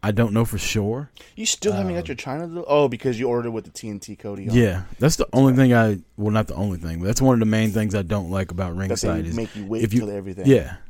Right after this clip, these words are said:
Speaker 2: Yeah.
Speaker 1: because they don't wanna pay it. If you, if you want it to come differently, then you pay the shipping. We're not gonna fucking send three dollars your way.
Speaker 2: Right.
Speaker 1: Um, so that was that, and now I'm here. I, I put the ribs on, so I was a little late for the podcast, and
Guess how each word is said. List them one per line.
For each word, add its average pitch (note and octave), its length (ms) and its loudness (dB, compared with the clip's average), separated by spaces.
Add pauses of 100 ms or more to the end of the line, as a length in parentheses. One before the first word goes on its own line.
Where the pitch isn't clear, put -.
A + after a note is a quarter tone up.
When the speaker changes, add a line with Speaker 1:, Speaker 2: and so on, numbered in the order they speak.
(180)
Speaker 2:
Yeah. - 120 -20 (220)
Speaker 1:
because B2 280 6
they B2 100 6
don't A#2+ 160 6
wanna A2 160 2
pay A2+ 180 4
it. - 140 -2
If G#2+ 140 0
you, C#3+ 260 6 (220)
if A2+ 200 0
you D#3 280 8
want A#2+ 320 8
it F2+ 80 -6
to G2+ 80 -4
come G#2+ 240 0
differently, G2 440 -2
then F2+ 220 -4
you D#3 240 4
pay F#2+ 240 4
the E2+ 120 -6
shipping. D#2 440 -4
We're C3+ 160 6
not G2 240 0
gonna D#2 400 -10
fucking F2 320 -6
send G2+ 320 -4
three F#2 200 -4
dollars E2 420 -6
your D2 200 -8
way. C#2+ 280 -12 (400)
Speaker 2:
Right. D#2 200 -12
Speaker 1:
Um, F#2 520 2 (920)
so - 260 4
that F#3 160 8
was D#3 140 2
that, G#3+ 300 8
and A#2 160 4
now E3 220 6
I'm D#3 120 4
here. E3+ 300 6
I, A#2+ 240 4
I F#2+ 40 -2
put - 220 6
the B2 80 0
ribs C#3+ 320 6
on, A2+ 240 2
so A2 140 2
I - 20 4
was A2+ 120 2
a A#2 40 0
little A#2+ 160 4
late A2 220 2
for A2 80 -4
the G2 60 -6
podcast, A#2 720 0
and F2 280 -8